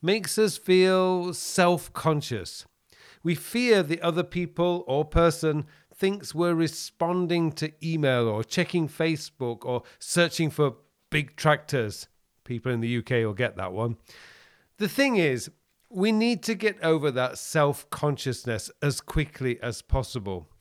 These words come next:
I know when I first went digital, I needed to explain to people what I was doing with a "hang on while I write that,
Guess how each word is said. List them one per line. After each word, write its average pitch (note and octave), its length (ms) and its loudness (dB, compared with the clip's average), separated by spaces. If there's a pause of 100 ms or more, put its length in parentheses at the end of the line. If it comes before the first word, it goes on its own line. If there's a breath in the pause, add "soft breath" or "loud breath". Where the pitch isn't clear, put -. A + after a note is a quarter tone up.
(320 loud breath)
I F#3+ 100 8
know A#3+ 220 8
when A#3 240 4
I G3+ 160 4
first F3 500 2
went D#3 220 -2
digital, B2+ 480 -6
I C#3+ 120 2
needed E3+ 420 2
to E3 100 -2
explain D#3 500 -2
to C3+ 100 -8
people C#3 440 -2
what B2+ 260 -4
I B2+ 80 0
was A#2+ 220 -2
doing G3 380 4
with C#3 180 0
a C#3 220 4 (280 soft breath)
"hang F#3 380 2
on F3+ 180 6
while E3 260 4
I D3+ 140 4
write C3+ 360 0
that, C3 200 -4